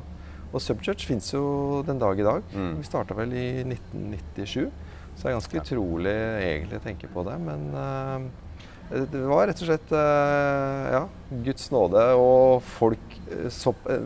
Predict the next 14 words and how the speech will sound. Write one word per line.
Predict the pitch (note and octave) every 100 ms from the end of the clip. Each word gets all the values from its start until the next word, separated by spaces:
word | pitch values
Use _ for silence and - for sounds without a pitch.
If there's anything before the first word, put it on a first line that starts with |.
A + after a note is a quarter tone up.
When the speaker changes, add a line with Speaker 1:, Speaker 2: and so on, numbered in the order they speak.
| B2+
Speaker 1:
sammensetning | B2 F3 A#2+ G#2+
av | A#2 C3+
veldig | D#3+ A#2 A2
mange, | A2 G2 E3+ F3 - - - - - -
eh, | B2 B2 B2+ B2+
ulike | C3+ -
typer | - A2+ A2+ A#2+
mennesker | A2+ - F3+ C4
som | - -
Speaker 2:
Mm. | D#3 F3 - -
Speaker 1:
hadde | - G3+ D3
masse | E3 - C#3+
gode | D3 A2+
kvaliteter, | B2 A#2 G2+ F3